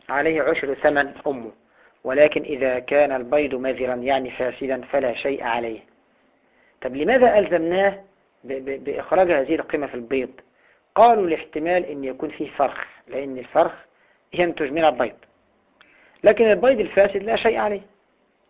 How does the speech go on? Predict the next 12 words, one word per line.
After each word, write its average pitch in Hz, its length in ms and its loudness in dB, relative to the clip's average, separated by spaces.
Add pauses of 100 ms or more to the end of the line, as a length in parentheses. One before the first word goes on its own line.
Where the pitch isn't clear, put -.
(560)
ولما 247 280 6
تقدم 214 560 2
له 196 420 0
للمذهب 156 720 0
القول 185 360 4
في 147 180 -10
وجوب 143 260 -4
شاه 165 200 -2
في 135 180 -8
قتل 160 320 -4
حمام 135 260 -6
الحرم، 139 320 -8